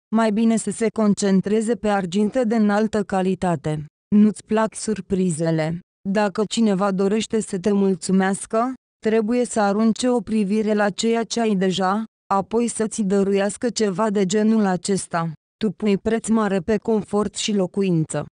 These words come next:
Prin urmare, este mai bine pentru tine să ți se prezinte cadouri pentru casă, un set de lumânări parfumate, prosoape,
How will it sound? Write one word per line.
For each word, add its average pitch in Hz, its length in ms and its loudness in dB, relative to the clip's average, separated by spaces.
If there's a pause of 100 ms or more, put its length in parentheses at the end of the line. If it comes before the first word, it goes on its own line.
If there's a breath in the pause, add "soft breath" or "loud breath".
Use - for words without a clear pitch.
(140)
Prin 226 300 2
urmare, 170 600 0 (300)
este 208 340 0
mai 214 280 2
bine 220 300 0
pentru 202 420 -2
tine 220 260 0
să 214 200 0
ți 202 140 -4
se 180 200 -2
prezinte 208 600 2
cadouri 196 600 0
pentru 185 340 0
casă, 185 540 -2 (300)
un 214 100 4
set 220 380 0
de 190 160 2
lumânări 196 600 2
parfumate, 190 920 0 (240)
prosoape, 226 800 0